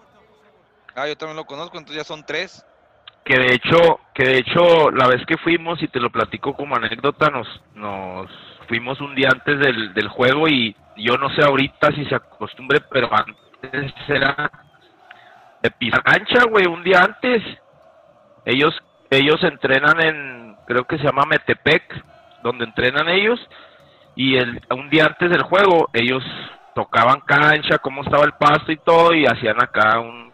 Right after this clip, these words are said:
Speaker 2: foot tenis. No mames, Cardoso, güey, con el pecho, con la... No, no, no, no, y estaba Vicente Sánchez, estaba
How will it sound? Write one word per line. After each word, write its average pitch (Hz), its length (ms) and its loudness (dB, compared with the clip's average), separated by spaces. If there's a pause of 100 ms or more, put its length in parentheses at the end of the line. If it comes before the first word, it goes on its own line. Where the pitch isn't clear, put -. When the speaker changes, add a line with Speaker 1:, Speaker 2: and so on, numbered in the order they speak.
(300)
Speaker 2:
foot 143 220 -6
tenis. 170 340 0 (240)
No 247 140 -4
mames, 247 400 0 (320)
Cardoso, 202 1040 2
güey, 240 480 4
con 170 180 2
el 156 140 -2
pecho, 233 800 4 (640)
con 165 400 4
la... 165 300 4
No, 277 80 6
no, 311 520 8
no, 294 200 6
no, 277 180 4
y 190 240 0
estaba 190 320 4
Vicente 180 500 0
Sánchez, 196 720 4
estaba 156 640 2